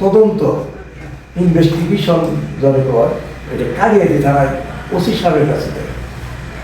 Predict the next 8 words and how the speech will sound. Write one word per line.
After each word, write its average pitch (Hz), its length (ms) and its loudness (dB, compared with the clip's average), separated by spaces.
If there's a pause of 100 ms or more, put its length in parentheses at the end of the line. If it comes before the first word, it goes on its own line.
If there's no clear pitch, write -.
(140)
ওসি 147 260 2
সাহেব 180 220 4 (140)
সুন্দর 202 360 4
একজন 202 320 0 (1500)
পুলিশ 196 280 4
অফিসার, - 680 2 (2750)
উনি 156 480 0
স্যার, 131 760 0